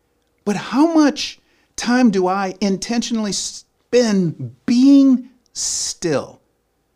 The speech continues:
I mean, really, when was the last time you heard the birds and really listened to them? When was the last time you listened for the shifts in the wind?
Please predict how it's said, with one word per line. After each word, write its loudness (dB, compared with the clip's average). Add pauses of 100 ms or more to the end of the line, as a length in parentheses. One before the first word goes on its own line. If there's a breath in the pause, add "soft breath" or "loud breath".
(220)
I 4
mean, 2
really, 2
when 0
was 0
the -2
last -4
time -6
you -6
heard -4 (840 soft breath)
the 0
birds 0
and 0
really 0 (180)
listened -4
to -8
them? -2
When 4
was 4
the -2
last -4
time -6
you -4
listened -4
for -6
the -4 (320 loud breath)
shifts -6
in -4
the -4
wind? -2